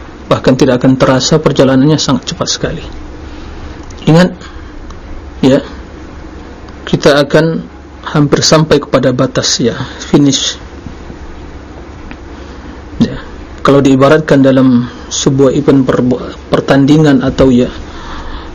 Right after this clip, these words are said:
perlombaan, ya, atau seperti pacu kuda misalnya,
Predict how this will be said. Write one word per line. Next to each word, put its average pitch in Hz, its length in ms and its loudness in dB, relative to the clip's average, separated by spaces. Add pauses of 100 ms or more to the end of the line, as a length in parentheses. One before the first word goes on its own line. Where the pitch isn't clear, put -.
(320)
perlombaan, 139 720 4 (1120)
ya, 160 160 -8 (960)
atau 131 480 2 (1400)
seperti 135 720 2 (640)
pacu - 240 2
kuda 147 320 4
misalnya, 131 640 2